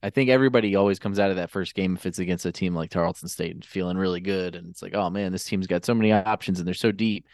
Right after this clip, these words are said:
And then when you see them play against a team like Florida, it's like they're not, the, the bench isn't gonna be playing as much and you're not playing as many guys. And, you know, maybe you're not just absolutely dominating. You're, like, in a game, which forces different situations within the game. And, um,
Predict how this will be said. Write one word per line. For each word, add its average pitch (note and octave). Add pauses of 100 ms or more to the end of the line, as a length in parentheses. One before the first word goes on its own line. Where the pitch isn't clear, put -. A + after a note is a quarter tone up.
(340)
And B2
then D3
when C#3
you B2
see B2+
them A2+
play A2+
against G2+
a F#2
team G2+
like F2
Florida, G2
it's E2+
like E2+
they're F#2+
not, G2
the, G2
the G#2
bench A#2+
isn't A2
gonna G2+
be F#2 (400)
playing G#2+
as F#2
much F2+
and F#2
you're F#2+
not G2+
playing G2+
as F#2+
many F#2+
guys. F2+
And, F2
you F#2+
know, F#2
maybe G2
you're F#2+
not F2+
just F2
absolutely F#2+
dominating. E2+
You're, F2+
like, F2
in G#2
a G2
game, F2+
which G2
forces G2+
different F#2+
situations F#2+
within G2
the F#2+
game. F2
And, E2+ (420)
um, D#2+